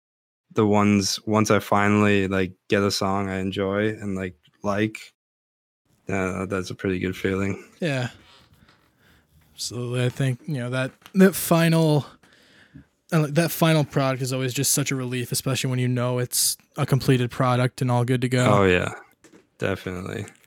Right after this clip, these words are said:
Speaker 1: 'Cause I've got so many, like, unfinished songs that, like, I feel like if I would've just finished them,
Speaker 2: Mm-hmm.
Speaker 1: like, right there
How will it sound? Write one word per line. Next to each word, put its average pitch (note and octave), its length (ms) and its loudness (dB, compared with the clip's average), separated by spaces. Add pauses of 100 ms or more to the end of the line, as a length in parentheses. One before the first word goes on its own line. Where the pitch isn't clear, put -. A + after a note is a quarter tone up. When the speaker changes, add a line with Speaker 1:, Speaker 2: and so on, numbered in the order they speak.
(340)
Speaker 1:
'Cause - 100 -6
I've A#2 140 4
got B2+ 180 4
so A2+ 180 2
many, G#2 240 2
like, F#2 280 -4 (840)
unfinished G2 520 2
songs F#2+ 580 2 (120)
that, G2 180 -2
like, F2+ 340 -4 (720)
I G2 120 -4
feel G2+ 220 2
like F#2 300 2 (1400)
if A2 120 -4
I A2+ 40 4
would've A2 280 6
just G2 220 0
finished G2+ 420 0
them, A#2+ 420 2 (140)
Speaker 2:
Mm-hmm. C3+ 420 -8
Speaker 1:
like, F2+ 300 -4 (340)
right G2 220 2
there G#2+ 420 0